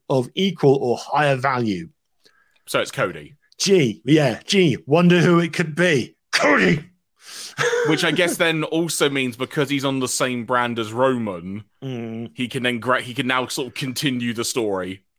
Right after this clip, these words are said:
Speaker 2: that he should
Speaker 1: Cont-
Speaker 2: have finished, but is now continuing to
Speaker 1: Yes.
Speaker 2: finish.
Speaker 1: Yes. Eventually. And the story will carry on again,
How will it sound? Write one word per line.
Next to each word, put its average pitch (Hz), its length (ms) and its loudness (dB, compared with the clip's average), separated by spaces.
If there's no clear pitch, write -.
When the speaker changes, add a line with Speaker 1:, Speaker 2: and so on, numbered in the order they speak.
Speaker 2:
that 113 120 -2
he 120 80 -2
should 139 180 0
Speaker 1:
Cont- 113 120 0
Speaker 2:
have - 20 -16
finished, 107 480 -4
but 123 140 4
is 113 120 -2
now 117 120 0
continuing 95 720 -6
to - 80 0
Speaker 1:
Yes. 101 200 -2
Speaker 2:
finish. 87 260 -8
Speaker 1:
Yes. 92 340 -8
Eventually. 110 640 -4
And 120 140 -4
the 127 60 -2
story 143 340 4
will 120 140 -2
carry 127 340 0
on 101 300 -2
again, 113 500 -4